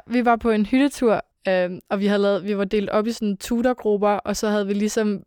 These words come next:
i hver gruppe skulle vi have lavet en religion, som vi havde lavet hen over, øh, vores introuge, og så skulle vi ligesom klæde os ud og lave ritualer, og, ah, men det var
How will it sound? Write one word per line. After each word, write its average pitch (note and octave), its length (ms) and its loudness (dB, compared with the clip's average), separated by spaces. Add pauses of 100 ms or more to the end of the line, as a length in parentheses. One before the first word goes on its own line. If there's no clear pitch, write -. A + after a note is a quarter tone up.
i G#3+ 80 -4
hver G3 200 0
gruppe G3+ 380 0
skulle G3+ 240 -6
vi G3 60 0
have F#3 320 -4
lavet F#3+ 260 0
en G3+ 140 -2
religion, G3 560 0
som F#3 220 -8
vi F#3 60 -4
havde F#3 140 -2
lavet F#3+ 200 0
hen A3+ 260 -2
over, E3 340 -2 (600)
øh, F3 400 0
vores F3+ 240 -4
introuge, G3 680 -2 (480)
og G3+ 80 -2
så G#3+ 100 -4
skulle G3+ 200 -6
vi G3 60 -2
ligesom G#3 280 0
klæde F#3+ 260 -2
os F#3+ 200 -4
ud C4+ 340 2
og F#3+ 300 2
lave F#3 240 0
ritualer, G3+ 880 0
og, F3+ 440 -2
ah, F3+ 120 -2
men F#3 120 -2
det F3+ 140 -6
var F3 280 -4